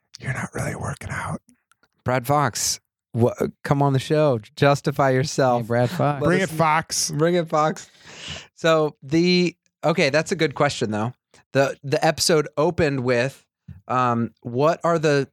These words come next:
Speaker 2: the old time stars that you would have wanted to
Speaker 3: You want, who would you wanted to have slept with as an old time star, alive or dead? And my answer is,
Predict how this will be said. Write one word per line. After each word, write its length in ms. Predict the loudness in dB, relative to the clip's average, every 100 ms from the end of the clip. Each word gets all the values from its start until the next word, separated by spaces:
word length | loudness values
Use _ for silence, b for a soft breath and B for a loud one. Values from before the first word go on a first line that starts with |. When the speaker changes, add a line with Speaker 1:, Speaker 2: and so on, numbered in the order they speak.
| -4
Speaker 2:
the 140 | -2 2
old 240 | 0 0
time 240 | -2 0
stars 640 | 0 0 2 2 0 -4 -10 b b b -12
that 500 | -2 2 2 0 -6 _ _ _
you 260 | -6 0 2
would 160 | 2 2
have 160 | 0
wanted 360 | 0 2 0 -2
to 500 | -2 0 2 2 0 -2 -2 0
Speaker 3:
You 160 | 2
want, 200 | 2 2 2
who 220 | 2 2
would 200 | 0 0
you 160 | 0
wanted 300 | 2 2 2
to 100 | 2
have 160 | 2 2
slept 440 | 0 0 0 0 0
with 320 | 0 0 -2
as 160 | -4 0
an 80 |
old 160 | 0 0
time 180 | 0 -2
star, 460 | -2 0 2 0 0
alive 460 | 0 2 2 0
or 80 | -2
dead? 380 | -2 -2 -2 -6 B B B
And 160 | 0 2
my 500 | 2 2 2 2 0 -6 _ _ -2
answer 360 | 0 2 2
is, 380 | 2 2 0 -2